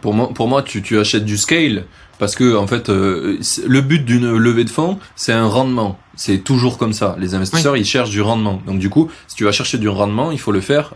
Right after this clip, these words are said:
Speaker 1: pas à l'étape de test, il faut le faire à l'étape de scale. Et donc, du coup, il faut que t'aies prouvé que tu saches scaler ce modèle-là. Donc, du coup, en fait, la plupart des levées, pour moi, elles, même les mecs qui vont chercher des fonds, ils, ils le font, euh, pas de manière, euh, smart, parce que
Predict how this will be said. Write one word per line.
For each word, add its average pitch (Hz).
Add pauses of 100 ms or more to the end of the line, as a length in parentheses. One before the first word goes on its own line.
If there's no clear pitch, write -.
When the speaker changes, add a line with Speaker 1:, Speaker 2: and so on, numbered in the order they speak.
(120)
Speaker 1:
pas 143
à 131
l'étape 110
de 135
test, 120
il -
faut 101
le 87
faire 127
à 117
l'étape 110
de 110
scale. 104 (460)
Et 95
donc, 90
du 92
coup, 147
il 165
faut 123
que 104
t'aies 110
prouvé 123
que 147
tu 110
saches -
scaler 113 (200)
ce -
modèle-là. 101
Donc, 95
du 95
coup, 151
en 113
fait, 143
la 101
plupart 104
des 98
levées, 107
pour 117
moi, 143
elles, 98 (360)
même 123
les 107
mecs 107
qui 95
vont 98
chercher -
des 147
fonds, 131
ils, 95
ils 98
le 98
font, 107
euh, 90 (500)
pas 113
de 107
manière, 104
euh, 90
smart, 208 (220)
parce -
que 90